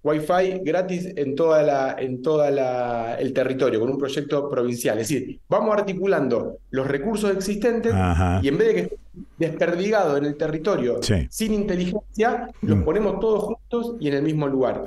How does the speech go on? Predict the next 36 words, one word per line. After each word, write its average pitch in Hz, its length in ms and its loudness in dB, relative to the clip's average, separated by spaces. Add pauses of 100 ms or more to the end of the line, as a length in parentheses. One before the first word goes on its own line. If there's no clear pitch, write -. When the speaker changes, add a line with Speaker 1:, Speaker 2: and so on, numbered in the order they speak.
Speaker 2:
Eso. 85 220 0
Speaker 1:
Descargamos 202 420 0
microcréditos 190 760 -2
para 196 240 2
los 165 120 -2
comerciantes 185 760 -2
del 151 160 0
barrio 196 300 2
para 143 160 -2
que 139 100 -2
puedan 165 280 -2
tener 156 300 -2
postnet 208 460 -2 (260)
para 160 400 0
cobrar 156 320 0
con 160 220 -4
tarjeta, 147 960 -2
con 131 160 -2
tarjeta 147 400 0
de - 20 2
débito. 123 320 2
Es 143 80 0
decir, - 180 -2 (240)
una 226 220 0
cantidad 208 380 0
de 226 60 2
medidas 214 440 0
que - 80 -4
lo 143 140 0
que 180 80 0
buscan, 180 520 -2 (220)
vos 156 160 0
decías, 151 380 0
es 160 160 -4
otro 156 260 0
país. 123 420 0